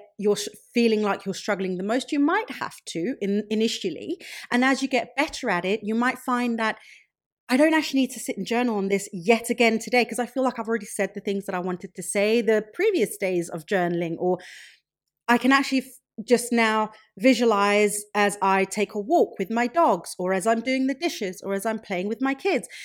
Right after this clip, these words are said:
that it's so much more automated within ourselves that it doesn't necessarily have to be something that we're consciously sitting down and, I have to find a half an hour to sit down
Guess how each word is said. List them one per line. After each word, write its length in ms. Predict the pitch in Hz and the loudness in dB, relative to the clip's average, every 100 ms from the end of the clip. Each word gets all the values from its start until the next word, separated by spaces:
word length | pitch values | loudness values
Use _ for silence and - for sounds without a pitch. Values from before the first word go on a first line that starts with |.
| - - | -18 -8
that 360 | 214 247 247 - | 0 2 2 -2
it's 300 | 269 269 - - | -4 -2 -10 -10
so 280 | - - 285 | -4 0 2
much 220 | 285 - | 0 0
more 180 | 254 247 | 0 2
automated 840 | 233 240 - 233 233 247 262 285 285 | 0 -2 -2 0 0 0 0 0 2
within 480 | 220 214 - 214 220 | 0 0 -2 -2 0
ourselves 560 | 214 202 196 214 311 - | 0 0 0 0 -2 -2
that 140 | 220 - | -2 -2
it 280 | 240 233 - | -4 -4 0
doesn't 260 | 247 240 254 | 2 2 0
necessarily 400 | 226 - 226 214 | -2 -2 -2 -2
have 120 | 214 | -6
to 80 | 202 | -8
be 120 | 208 | -6
something 340 | - 180 214 202 | -4 -4 -4 -4
that 140 | 190 | -4
we're 100 | 190 | -6
consciously 420 | - 208 202 - | -4 -4 -2 -6
sitting 260 | 185 202 196 | -8 -6 0
down 160 | 190 | 0
and, 140 | 190 185 - - | 0 -6 -14 -6
I 60 | 226 | 0
have 140 | 262 | 0
to 60 | 262 | 0
find 300 | - 294 277 | -2 0 0
a 40 | |
half 280 | - 285 262 | 2 0 0
an 100 | 254 | -2
hour 300 | 285 302 226 | 0 2 2
to 140 | 226 247 | 0 -4
sit 240 | - - | -4 -2
down 300 | 262 254 | 0 0